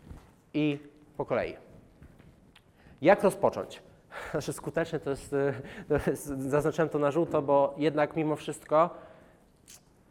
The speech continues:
obserwuję trochę na fej-, na fejsie, tam różni znajomi mnie zapraszają do polubień swoich fanpage'y. No i tak, kurczę, nie jest to zbyt, mm, dobrze zrobione. Tak, będę szczery, ja wiem, że to trochę będę jechał po bandzie i,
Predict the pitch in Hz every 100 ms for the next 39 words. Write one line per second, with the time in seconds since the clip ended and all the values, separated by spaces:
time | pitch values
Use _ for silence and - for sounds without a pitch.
0 | _ _ _ 165 160 180 185 196 180 175
1 | 170 170 156 156 156 160 151 143 139 143
2 | 143 143 139 143 147 139 143 143 143 135
3 | 135 135 143 139 135 143 139 139 - 139
4 | 143 131 139 131 151 165 - - - -
5 | _ _ _ _ _ _ - _ _ -
6 | 135 156 170 175 175 - - 170 165 -
7 | 175 175 175 175 156 139 135 120 123 120
8 | - - _ - 127 127 123 127 120 117
9 | 113 110 104 110 - _ 123 127 - 143
10 | 156 170 - 180 143 131 143 147 - -
11 | 147 143 147 143 147 147 139 123 139 143